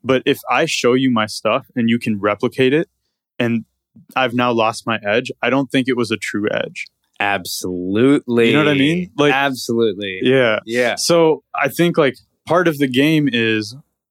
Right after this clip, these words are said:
Speaker 1: finding what you can do uniquely or different, that
Speaker 2: Yes.
Speaker 1: even if I were to show you, you just wouldn't be able to take it. One of the things that I, I, I've told so many people how I form my questions, right?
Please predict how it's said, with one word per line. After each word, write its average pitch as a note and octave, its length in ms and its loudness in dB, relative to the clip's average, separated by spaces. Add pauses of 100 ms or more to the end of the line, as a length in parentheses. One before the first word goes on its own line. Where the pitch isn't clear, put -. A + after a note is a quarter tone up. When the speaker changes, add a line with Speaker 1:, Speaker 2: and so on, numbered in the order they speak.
(540)
Speaker 1:
finding C3+ 600 0
what B2+ 160 2
you B2+ 140 0
can B2+ 140 -4
do A#2 80 -2
uniquely A2+ 480 0
or A2 100 0
different, D#3+ 440 -4 (140)
that D3 180 2
Speaker 2:
Yes. F3+ 80 0
Speaker 1:
even F3 140 2
if D#3+ 120 0
I D3 60 4
were B2+ 80 2
to A2 80 -2
show B2 280 0
you, E3 280 0 (1080)
you C#3 240 -4
just C#3 200 -2
wouldn't C3 160 2
be A#2+ 80 4
able A2 180 0
to - 80 -12
take A2+ 140 -4
it. B2 80 -6
One D3 180 4
of G3 80 2
the F3+ 100 2
things E3+ 300 0
that C3+ 180 0
I, E3 240 2
I, D3+ 140 0 (160)
I've C#3+ 140 0
told D3+ 300 0
so - 240 -2
many C3+ 140 2
people B2 280 -2
how A2+ 160 -2
I A2+ 60 0
form A#2 340 -2
my A2 120 -2
questions, A#2+ 600 -6
right? A#2+ 260 0